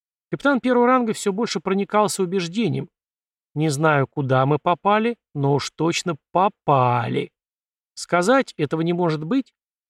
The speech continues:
для этого нет материальной, физической основы. Ну-ну, сторонние при входящей безусловности говорят о другом.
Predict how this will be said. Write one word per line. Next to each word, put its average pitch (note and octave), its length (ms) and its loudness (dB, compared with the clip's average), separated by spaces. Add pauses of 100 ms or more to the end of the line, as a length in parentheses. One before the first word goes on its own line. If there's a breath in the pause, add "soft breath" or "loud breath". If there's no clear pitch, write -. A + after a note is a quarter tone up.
(140)
для D3 180 2
этого D3+ 200 -2
нет D#3+ 180 0
материальной, D3 640 0
физической C3+ 540 -6
основы. G3 440 0 (580)
Ну-ну, A#3+ 680 2
сторонние C#3 600 2
при C3+ 140 -6
входящей C#3+ 500 -2
безусловности C#3+ 760 -2
говорят D3+ 340 0
о D#3+ 40 -2
другом. G#3 440 -2